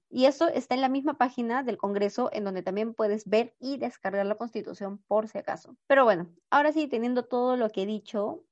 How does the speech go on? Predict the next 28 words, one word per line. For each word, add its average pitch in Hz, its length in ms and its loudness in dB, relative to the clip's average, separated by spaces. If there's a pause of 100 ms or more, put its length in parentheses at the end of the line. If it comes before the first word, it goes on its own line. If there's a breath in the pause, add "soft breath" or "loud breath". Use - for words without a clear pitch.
teniendo 208 340 -4
en 214 120 -4
cuenta 214 340 -2
todo 208 220 0
lo 196 100 -4
que 196 120 -8
he 185 40 -4
dicho, 196 400 -8 (240)
eh, 202 420 0
vamos 269 220 -2
con 320 140 -2
el 220 80 -4
polémico 262 320 -2
debate, 269 360 0
¿no? 240 280 -4 (180)
O - 80 -10
sea... 220 420 -4 (360)
¿es 269 320 0
bueno 277 320 -2
pedir 233 360 -2
nueva 240 200 0
constitución? 277 960 -4 (100)
¿Se 208 120 -4
puede 240 240 0
eliminar 233 460 -2
la 262 100 -4
inmunidad 220 400 -2
parlamentaria? 285 1000 -4